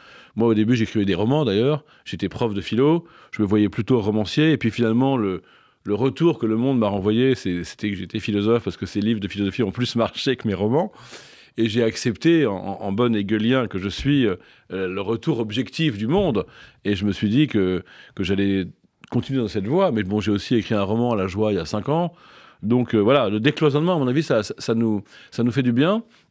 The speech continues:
Et aujourd'hui, vous avez vu, on a beaucoup de crispations identitaires. Les gens se définissent comme ceci, comme cela, ils s'opposent comme ceci, comme cela,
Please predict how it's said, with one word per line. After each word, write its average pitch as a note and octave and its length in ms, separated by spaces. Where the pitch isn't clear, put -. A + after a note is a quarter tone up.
Et B2+ 160
aujourd'hui, C#3 380
vous C3+ 140
avez A#2 140
vu, C3+ 120
on C#3+ 100
a A#2 60
beaucoup A2 220
de B2 40
crispations - 560
identitaires. B2 600
Les G#2+ 120
gens B2+ 160
se A2 120
définissent B2+ 680
comme A2 160
ceci, C3 420
comme A2+ 180
cela, B2+ 460
ils A#2 180
s'opposent D#3 760
comme A2 160
ceci, B2 420
comme G#2 200
cela, B2 400